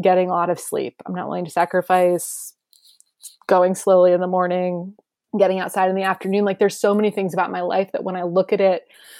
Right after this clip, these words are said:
sort of objectively, it's like, yeah, I might be pissed or sad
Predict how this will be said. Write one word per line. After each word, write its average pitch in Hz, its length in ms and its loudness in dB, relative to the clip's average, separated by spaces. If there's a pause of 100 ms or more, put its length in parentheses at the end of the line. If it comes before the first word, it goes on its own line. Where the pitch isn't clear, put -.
(120)
sort 202 220 4
of 196 100 0
objectively, 180 720 0
it's 175 180 -2
like, 185 220 0 (120)
yeah, 202 360 2
I 190 120 2
might 214 180 -2
be 190 180 -8
pissed 190 720 0
or 190 160 -4
sad 180 840 0